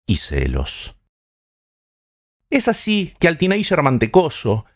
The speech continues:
le quedará esperar a la adultez, adelgazar o volverse segunda línea o pilar si no quiere debutar pagando. Esto último,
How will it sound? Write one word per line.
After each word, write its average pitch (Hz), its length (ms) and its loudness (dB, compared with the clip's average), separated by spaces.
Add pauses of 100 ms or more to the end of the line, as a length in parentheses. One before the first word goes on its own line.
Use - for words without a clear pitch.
(200)
le 160 140 2
quedará 190 340 2
esperar 180 360 2
a 175 80 2
la 147 80 2
adultez, 123 800 0
adelgazar 147 760 2 (260)
o 160 100 4
volverse 190 440 2
segunda 165 400 2
línea 180 340 2
o 117 100 2
pilar 123 500 0
si - 180 -2
no 113 120 4
quiere 117 200 2
debutar 101 520 0
pagando. 82 720 0 (400)
Esto 104 300 2
último, 110 580 2